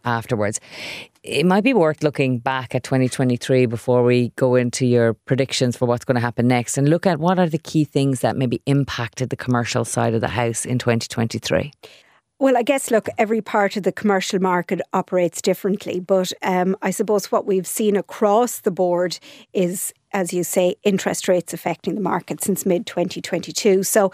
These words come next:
Speaker 2: that certainly continued last year and will continue again for much of this year. And I guess it depends really on how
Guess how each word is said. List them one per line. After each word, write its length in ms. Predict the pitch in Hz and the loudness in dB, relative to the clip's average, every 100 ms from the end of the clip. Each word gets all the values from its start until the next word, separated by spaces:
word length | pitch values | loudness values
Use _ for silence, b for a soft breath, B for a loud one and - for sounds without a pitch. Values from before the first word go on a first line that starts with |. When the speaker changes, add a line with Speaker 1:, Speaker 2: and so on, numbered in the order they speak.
| B B B - | B B B -4
Speaker 2:
that 200 | 214 - | -4 -2
certainly 540 | - 208 - 202 175 | 0 2 2 -2 -2
continued 640 | - 190 - 185 175 165 | -2 -4 0 0 2 0
last 360 | 165 165 190 - | 0 -2 -4 -2
year 160 | 240 226 | 0 0
and 100 | 190 | 0
will 140 | 180 | 0
continue 520 | 170 190 - 185 180 165 | 0 -6 -2 0 2 0
again 340 | 160 180 170 | 0 0 0
for 160 | - 180 | -2 -4
much 280 | 175 175 | -2 -2
of 160 | 175 160 | -6 -2
this 340 | 190 190 - | 0 0 0
year. 280 | 190 170 175 - | -2 0 0 -2
And 160 | 180 | -2
I 100 | 185 | -2
guess 280 | 180 190 - | 0 -2 -2
it 140 | 185 | -6
depends 500 | - - - 180 190 | -8 -4 -2 0 -2
really 320 | 196 185 185 - | 0 0 0 -2
on 160 | 170 | -4
how 340 | 175 175 175 | -2 0 0